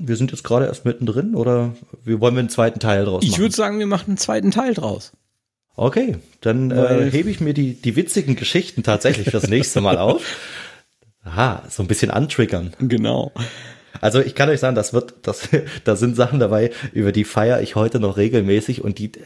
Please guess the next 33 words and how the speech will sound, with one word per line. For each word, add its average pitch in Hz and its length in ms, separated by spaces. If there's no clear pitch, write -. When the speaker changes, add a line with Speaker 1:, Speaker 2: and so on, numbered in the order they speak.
Speaker 1:
die 117 220
erzähle 117 400
ich 113 160
auch 95 120
liebend 113 460
gern. 95 340
Das 113 180
ist - 220
total 95 380
geil, - 280
was 117 220
einem 117 180
so 117 100
alles 120 240
passieren 123 460
kann 101 420
und 98 380
vor - 200
allen 117 200
Dingen, 104 220
ähm, 110 380
wo 113 280
man 156 260
als 110 300
D 151 140
J 139 260
und 101 100
als 98 160
Dienstleister 107 680
an 104 100
die 104 100
Grenzen 123 480
kommt, 135 420